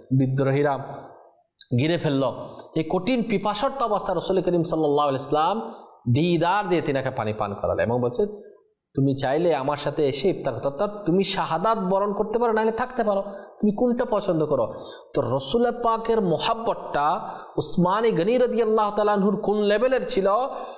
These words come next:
প্রয়োজনে জান চলে গেলে জান দিয়ে দিব, এর চাইতেও বেশি মোহাব্বত আমার রসুলের, আমার ইমানের মধ্যে রয়েছে। তো যেই ইমান রসুল পাকের মোহাব্বতে বিভোর, যেই ইমানটা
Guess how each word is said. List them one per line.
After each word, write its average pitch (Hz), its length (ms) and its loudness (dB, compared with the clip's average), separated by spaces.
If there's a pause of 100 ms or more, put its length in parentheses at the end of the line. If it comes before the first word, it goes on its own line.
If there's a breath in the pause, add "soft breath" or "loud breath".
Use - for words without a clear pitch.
(140)
প্রয়োজনে 214 600 4
জান 202 260 0
চলে 214 260 2
গেলে 233 200 2
জান 208 320 0
দিয়ে 196 180 4
দিব, 180 440 0 (260 loud breath)
এর 226 320 2
চাইতেও 254 340 0
বেশি 208 300 0
মোহাব্বত 240 560 -2
আমার 196 280 0
রসুলের, 254 480 2
আমার 190 260 0
ইমানের 190 460 2
মধ্যে 170 240 0
রয়েছে। 127 480 2 (300 loud breath)
তো 190 60 0
যেই 214 500 2
ইমান 226 340 2
রসুল 254 340 0
পাকের 240 420 -2
মোহাব্বতে 254 640 0
বিভোর, 185 380 2 (340 loud breath)
যেই 233 460 2
ইমানটা 233 540 0